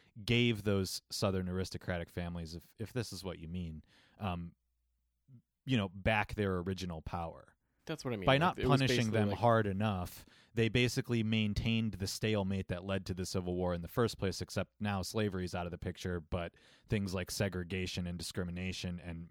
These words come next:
Speaker 1: murder are not.
Speaker 2: Yeah, y-, it's
Speaker 1: Yeah.
Speaker 2: basically just like, "You're paying for stuff, we'll let you, like, come back to the country club. Now that
Speaker 1: Uh,
Speaker 2: you've paid
Speaker 1: yeah.
Speaker 2: a little bit of dues, a
Speaker 1: Sure,
Speaker 2: little bit
Speaker 1: I
Speaker 2: of extra dues," you know, like
Speaker 1: I'm,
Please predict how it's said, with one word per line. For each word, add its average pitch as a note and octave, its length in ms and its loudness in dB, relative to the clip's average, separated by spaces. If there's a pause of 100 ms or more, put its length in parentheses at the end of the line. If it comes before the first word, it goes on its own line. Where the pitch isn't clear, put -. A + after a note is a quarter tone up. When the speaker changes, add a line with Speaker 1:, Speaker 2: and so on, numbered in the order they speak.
(160)
Speaker 1:
murder F2 680 -6
are E2+ 140 -8
not. E2 300 -12 (520)
Speaker 2:
Yeah, A2+ 280 -2 (120)
y-, F#3+ 180 -4
it's F3+ 160 -10
Speaker 1:
Yeah. A3 60 8
Speaker 2:
basically F3 300 2
just C3+ 200 -6
like, A#2+ 220 -2 (340)
"You're A#2+ 120 -8
paying D3 340 0
for A#2 160 -2
stuff, G#2+ 340 -2
we'll A2+ 120 -2
let A#2 240 -4
you, A2+ 120 -2
like, G#2 180 -2
come G#2+ 180 -4
back F#2 180 -4
to F#2+ 80 -6
the E2+ 60 -14
country D#2+ 320 -10
club. B1 240 -6 (920)
Now C3 200 4
that A#2+ 120 6
Speaker 1:
Uh, A#2 140 8
Speaker 2:
you've G#2+ 100 0
paid A2+ 180 6
Speaker 1:
yeah. B2 140 8
Speaker 2:
a C3 40 8
little C3 180 8
bit A#2 140 4
of G#2+ 120 0
dues, D2+ 440 -8 (240)
a A#2 40 0
Speaker 1:
Sure, C3+ 180 6
Speaker 2:
little A2+ 160 4
bit C#3 100 4
Speaker 1:
I D3 40 6
Speaker 2:
of - 60 4
extra A2 300 -2
dues," F#2+ 260 -8
you C3 80 -2
know, C3 200 2
like A#2 440 -4 (280)
Speaker 1:
I'm, C3+ 200 4